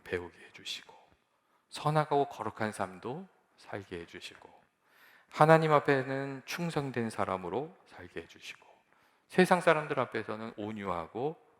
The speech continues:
스스로를 잘 다스리는 절제 사람으로 살아가게 해주신다고 우리가 필요한 것들을 한 가지 한 가지 맺으면서 살아가게 해주신다고 성령의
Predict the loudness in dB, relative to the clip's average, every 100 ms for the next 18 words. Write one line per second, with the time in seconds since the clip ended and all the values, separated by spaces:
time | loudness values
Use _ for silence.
0 | _ _ _ -20 -8 -4 -4 -4 -6 -8
1 | -4 -4 -4 -6 -10 -10 -12 -14 -10 -10
2 | -6 -6 -4 -6 -8 -10 -10 -8 -8 -12
3 | _ _ _ _ -18 -12 -12 -12 -16 -16
4 | -18 -20 -20 -20 -20 -20 _ _ _ _
5 | _ _ _ _ -6 -4 -4 -4 -4 -4
6 | -6 -10 -8 -10 -10 -10 -8 -8 -12 -16
7 | -18 -18 -14 -10 -10 -12 -20 -20 -20 -20
8 | -18 -16 -14 -14 -14 -16 -20 -20 -20 -20
9 | -20 _ _ _ _ _ _ _ -20 -14
10 | -10 -6 -4 -4 -4 -4